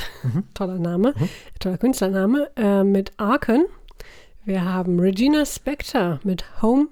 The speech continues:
Speaker 2: Before and After
Speaker 1: Mhm.
Speaker 2: und Metric mit Formentera.
Speaker 1: Mhm.
Speaker 2: Und dann, für alle, die uns nicht im Radio hören,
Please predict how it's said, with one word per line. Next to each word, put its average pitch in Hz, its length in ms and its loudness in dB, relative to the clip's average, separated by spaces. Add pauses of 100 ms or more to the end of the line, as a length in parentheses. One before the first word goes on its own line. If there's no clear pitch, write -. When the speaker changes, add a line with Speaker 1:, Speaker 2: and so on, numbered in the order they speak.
Speaker 2:
Before 190 440 0
and 190 140 0
After 185 460 0
Speaker 1:
Mhm. 104 120 -4 (440)
Speaker 2:
und 311 280 2
Metric 254 480 0
mit 220 200 0
Formentera. 196 960 0
Speaker 1:
Mhm. 160 120 0 (280)
Speaker 2:
Und 190 300 -6
dann, 190 400 0
für - 160 -8
alle, 190 180 -2
die 190 100 -2
uns 190 160 -4
nicht 247 220 2
im 254 80 2
Radio 214 320 2
hören, 208 400 2